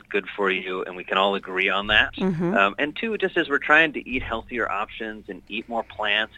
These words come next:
Speaker 1: eat more nutrient-dense plants, kale is just, again, a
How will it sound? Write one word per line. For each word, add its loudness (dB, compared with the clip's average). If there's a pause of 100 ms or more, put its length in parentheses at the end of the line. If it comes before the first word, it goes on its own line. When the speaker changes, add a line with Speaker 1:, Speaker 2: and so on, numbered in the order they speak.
Speaker 1:
eat -10
more -4
nutrient-dense -2 (160)
plants, -2 (400)
kale 6
is -4
just, -4
again, -4
a -10